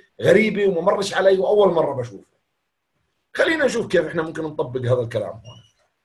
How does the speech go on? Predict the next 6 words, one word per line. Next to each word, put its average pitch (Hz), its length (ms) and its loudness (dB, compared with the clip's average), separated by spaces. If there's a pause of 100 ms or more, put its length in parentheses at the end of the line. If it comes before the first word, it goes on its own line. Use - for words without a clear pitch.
(300)
ونحاول 208 420 -2
نحل 196 440 -4
حل 170 260 -2
كامل 165 560 0
لل-، 143 300 -4
للأسئلة. - 440 -8